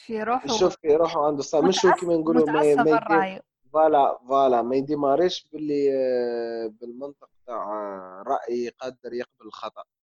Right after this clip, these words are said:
Speaker 1: آه، آه.
Speaker 2: فوالا.
Speaker 1: و-، و-، والسؤال وش هو، اسكو نقدروا نعتبروهم مثقفين ولا لا؟
Speaker 2: لا، لا، لا، قال لك هدية من المشاكل تاع ال-، تاع المثقفين اللي يعتبروا ف-، رواحهم مثقفين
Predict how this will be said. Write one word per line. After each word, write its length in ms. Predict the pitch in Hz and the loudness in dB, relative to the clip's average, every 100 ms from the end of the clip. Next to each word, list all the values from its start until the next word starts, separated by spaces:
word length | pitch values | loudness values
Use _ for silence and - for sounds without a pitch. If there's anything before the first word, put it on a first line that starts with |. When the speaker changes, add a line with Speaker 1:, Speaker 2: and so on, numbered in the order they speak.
| _ | _
Speaker 1:
آه، 440 | - 226 208 196 - 196 _ _ _ | -4 -2 -2 -4 -10 -16 _ _ _
آه. 280 | 226 190 180 - _ _ _ _ | -6 -6 -12 -20 _ _ _ _
Speaker 2:
فوالا. 320 | - 101 95 - _ _ _ _ _ _ _ _ _ _ _ _ _ _ _ - | -20 -20 -20 -20 _ _ _ _ _ _ _ _ _ _ _ _ _ _ _ -14
Speaker 1:
و-، 320 | - - 220 | -10 -10 -6
و-، 220 | 294 262 | -6 -4
والسؤال 600 | 269 - 247 - 247 240 | -8 -6 -6 0 0 0
وش 220 | 226 - | -4 -4
هو، 240 | 233 254 254 | -2 0 -2
اسكو 280 | 247 - | -4 -6
نقدروا 300 | 247 233 226 | -8 -4 -4
نعتبروهم 640 | 226 233 233 214 240 226 220 | -4 -6 -8 -8 -10 -10 -12
مثقفين 540 | - 220 226 - 233 | -14 -8 -8 -6 -6
ولا 240 | 226 214 | -4 -6
لا؟ 420 | 208 226 196 190 - _ _ _ _ _ | -4 -4 -4 -6 -12 _ _ _ _ _
Speaker 2:
لا، 260 | 175 240 | 4 6
لا، 140 | 208 156 | 6 4
لا، 160 | 175 | 4
قال 240 | 175 127 139 | 2 2 -2
لك 180 | 131 139 | -2 -10
هدية 300 | 139 185 160 | -4 -2 -2
من 100 | 151 | -2
المشاكل 720 | 147 139 131 - 226 226 165 | -6 -6 -6 0 0 0 -10
تاع 340 | - 147 131 | -8 -4 -2
ال-، 560 | 127 123 123 120 117 117 _ | -2 -2 -4 -4 -6 -10 _
تاع 200 | 123 117 | -12 -10
المثقفين 760 | 117 120 _ 139 127 - 180 185 165 151 | -12 -14 _ -16 -16 -10 -6 -2 2 2
اللي 120 | 151 | 4
يعتبروا 520 | 151 147 208 170 156 | 2 2 -2 0 -2
ف-، 120 | 139 151 | 0 2
رواحهم 760 | 139 131 127 123 - 151 135 | 4 4 2 -2 -2 -4 -4
مثقفين 640 | 131 - - 123 - 202 | -8 -12 -16 -16 -6 -6